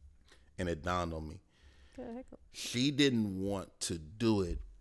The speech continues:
Speaker 1: because some girls at her school who were, like,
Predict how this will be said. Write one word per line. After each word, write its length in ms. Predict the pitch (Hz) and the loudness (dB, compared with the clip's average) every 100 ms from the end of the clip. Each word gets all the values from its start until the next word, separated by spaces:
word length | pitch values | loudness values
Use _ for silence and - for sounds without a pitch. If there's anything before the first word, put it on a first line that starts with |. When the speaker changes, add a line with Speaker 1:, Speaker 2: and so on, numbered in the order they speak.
| - | -12
Speaker 1:
because 540 | 87 - 92 85 80 | -6 -2 0 -2 -4
some 440 | - - 92 87 - | -4 -4 -4 -4 -4
girls 480 | 107 110 127 131 107 | 0 4 4 4 2
at 120 | 98 | 0
her 140 | 101 92 | 0 -2
school 720 | - - 90 87 85 82 85 _ - - - - - - | -4 -6 -4 -4 -4 -8 -12 _ -20 -20 -20 -20 -20 -16
who 160 | - 113 | -2 0
were, 120 | 95 | 2
like, 420 | 90 82 80 - | 0 -4 -8 -14